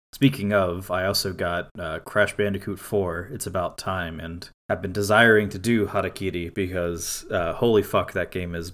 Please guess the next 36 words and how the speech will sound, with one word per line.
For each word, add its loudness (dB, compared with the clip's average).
is -4
brutal, -2
uh, -4
and -2
not -4
in -6
a -6
really -4
fun -8
way. 0
<laughs> -10
Uh, -2
I'm -4
very 0
much -4
hate -2
fucking -4
my -6
way -2
through -4
it. -8
Um, -8
I'm 8
gonna 8
beat 0
it. -4
I 0
can't 2
let 0
it -4
beat -4
me, -8
uh, -4
but -4
it's, -2
uh, -4